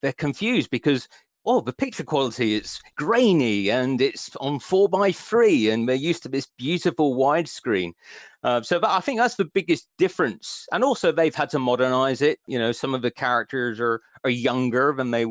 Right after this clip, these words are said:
would have been in the books, but that's what a, a modern audience likes. I mean, Missus Hall, that's the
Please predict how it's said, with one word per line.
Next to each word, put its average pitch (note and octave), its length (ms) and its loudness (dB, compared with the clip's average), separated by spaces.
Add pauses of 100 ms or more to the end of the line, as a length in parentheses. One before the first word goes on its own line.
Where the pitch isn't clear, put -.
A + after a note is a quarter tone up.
(120)
would B2 160 -6
have A2 140 -6
been B2 320 -2
in B2 160 -4
the A#2 100 0
books, - 400 -2
but D#3 140 0
that's - 340 -4
what D3 220 -2
a, C3+ 240 -2
a C#3+ 60 -4
modern D3+ 340 0
audience D#3+ 520 0
likes. D3 600 -2 (240)
I C3 60 -2
mean, B2 160 2
Missus C#3+ 300 -2
Hall, C#3 480 2 (240)
that's - 200 -2
the B2+ 160 2